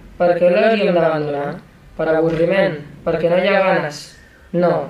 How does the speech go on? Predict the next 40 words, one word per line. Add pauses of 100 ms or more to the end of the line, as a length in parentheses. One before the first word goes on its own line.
(140)
si
els
hi
resulta
difícil,
el
que
estudien
no
és
un
motiu
per
llançar
la
tovallola. (440)
Si
realment
creieu
que
una
persona
s'ha
de
rendir
perquè
no
ha
sapigut
una
cosa
que
el
seu
cervell
no
ha
pogut
deduir, (500)
llavors